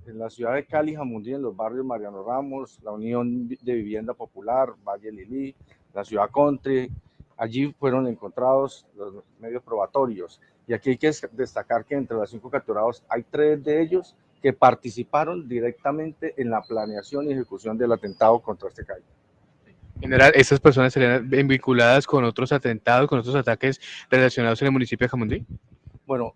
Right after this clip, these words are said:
Speaker 1: esto hace parte de una investigación de la cual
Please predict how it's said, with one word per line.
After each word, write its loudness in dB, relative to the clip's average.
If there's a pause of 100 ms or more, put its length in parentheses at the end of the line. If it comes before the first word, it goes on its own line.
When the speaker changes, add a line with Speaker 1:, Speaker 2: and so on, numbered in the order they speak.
Speaker 1:
esto -4
hace -4
parte -2
de -2
una -4
investigación -4 (680)
de -2
la 0
cual 0